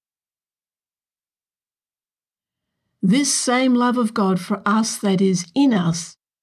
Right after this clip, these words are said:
is the same love that people will see God. All will know that we are disciples of Jesus by his love in us.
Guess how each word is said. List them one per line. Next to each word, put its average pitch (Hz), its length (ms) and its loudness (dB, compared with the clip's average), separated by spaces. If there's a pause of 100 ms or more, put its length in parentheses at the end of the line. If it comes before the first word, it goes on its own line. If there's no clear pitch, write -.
(260)
is 247 220 0
the 254 140 0
same 240 420 -2
love 220 320 2
that 202 240 -2
people 220 420 0
will 165 160 -2
see 185 280 0
God. 190 480 -4 (1000)
All 294 360 2
will 285 180 2
know 254 320 2
that 220 160 2
we 233 280 0
are 262 360 2
disciples 247 680 -2
of 226 120 -2
Jesus 226 480 0
by 240 240 -2
his 240 280 -2
love 233 260 0
in 202 140 4
us. - 420 -6